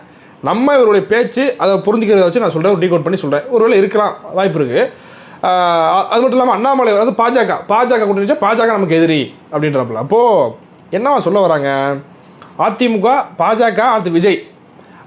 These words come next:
இந்த கட்சியில் இருக்கக்கூடியவங்கெல்லாம் சீமானோடு கூட்டணி வைத்தால் இவங்களும் நமக்கு எதிரி அப்படிங்கிறாப்புல. அப்போ இவ்வளவு நாளா, அஹ், நட்பா இருக்காப்புல, இனிமே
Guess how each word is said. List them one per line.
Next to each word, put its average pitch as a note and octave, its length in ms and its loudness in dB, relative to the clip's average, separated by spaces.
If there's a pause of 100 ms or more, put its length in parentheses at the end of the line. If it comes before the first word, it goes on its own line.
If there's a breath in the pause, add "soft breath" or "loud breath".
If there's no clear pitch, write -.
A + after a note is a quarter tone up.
(100)
இந்த F3+ 180 0
கட்சியில் F#3 320 0
இருக்கக்கூடியவங்கெல்லாம் G#3 680 2 (320)
சீமானோடு B3+ 580 2
கூட்டணி A#3 300 0
வைத்தால் G#3 460 0
இவங்களும் C#4+ 460 2
நமக்கு G#3 220 0
எதிரி G3+ 400 2
அப்படிங்கிறாப்புல. D#3+ 540 0
அப்போ G3+ 260 2
இவ்வளவு G3 280 4
நாளா, C4+ 200 0 (480 loud breath)
அஹ், E3+ 140 0
நட்பா F3 240 -2
இருக்காப்புல, F3+ 360 2 (540 loud breath)
இனிமே A3+ 320 2